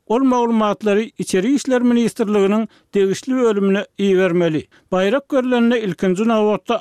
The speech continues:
agyr we aýratyn agyr jenaýatlary dokumentleşdirilen habarçylar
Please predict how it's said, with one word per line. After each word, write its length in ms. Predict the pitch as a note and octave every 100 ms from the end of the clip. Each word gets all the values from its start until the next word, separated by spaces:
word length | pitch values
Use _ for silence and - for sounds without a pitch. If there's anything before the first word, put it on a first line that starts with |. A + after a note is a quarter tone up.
| - -
agyr 240 | G3 B3+
we 260 | B3+ A#3 - -
aýratyn 540 | G3+ G3 F3+ C4+ C4
agyr 300 | G#3 A3+ G#3+
jenaýatlary 800 | G3 G#3+ G3+ G#3 F#3 G#3+ G3 G#3 - F3+
dokumentleşdirilen 1080 | F#3 G#3 G3+ F#3+ - G3+ - - F3 A3 A#3
habarçylar 640 | A3 G3+ G3 - F#3